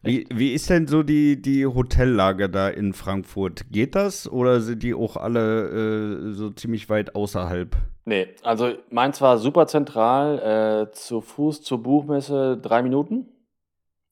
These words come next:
Speaker 1: Oh ja, ja,
Speaker 2: Ja.
Speaker 1: das ist wirklich gut.
Speaker 2: Das war top, das war richtig top.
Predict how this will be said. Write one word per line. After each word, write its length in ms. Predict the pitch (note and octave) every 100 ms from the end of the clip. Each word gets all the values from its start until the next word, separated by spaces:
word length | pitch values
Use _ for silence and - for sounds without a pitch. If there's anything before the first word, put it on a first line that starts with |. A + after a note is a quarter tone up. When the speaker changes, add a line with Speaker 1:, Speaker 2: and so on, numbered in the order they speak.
| -
Speaker 1:
Oh 100 | C3
ja, 60 | A2 E2 -
ja, 80 | A2
Speaker 2:
Ja. 120 | G2+
Speaker 1:
das 200 | D3+ C#3+
ist 80 | -
wirklich 240 | C#3 C#3+
gut. 280 | - E2+ -
Speaker 2:
Das 200 | - F#2 F#2+
war 100 | F2+
top, 340 | F#2 F2+ -
das 120 | G2+ G2
war 140 | F#2+
richtig 240 | F#2+ F#2+ -
top. 220 | -